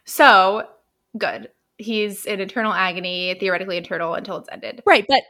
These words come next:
Speaker 2: so here's the thing, here's the thing about this, though. So the scarabs, right, they pop up a lot. The scarab beetles eat you. I don't think that's a thing that actual scarab beetles do, but I guess they're, like, magic Egyptian scarab beetles. And the co-, the scarabs eat people,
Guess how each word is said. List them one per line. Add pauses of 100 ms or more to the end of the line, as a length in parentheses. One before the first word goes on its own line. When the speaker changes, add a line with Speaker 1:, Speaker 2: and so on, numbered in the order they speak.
Speaker 2:
so
here's
the
thing,
here's
the
thing
about
this,
though.
So
the
scarabs,
right,
they
pop
up
a
lot.
The
scarab
beetles
eat
you.
I
don't
think
that's (140)
a
thing
that
actual
scarab
beetles
do,
but
I
guess
they're,
like,
magic (200)
Egyptian
scarab
beetles.
And (440)
the
co-,
the
scarabs
eat
people,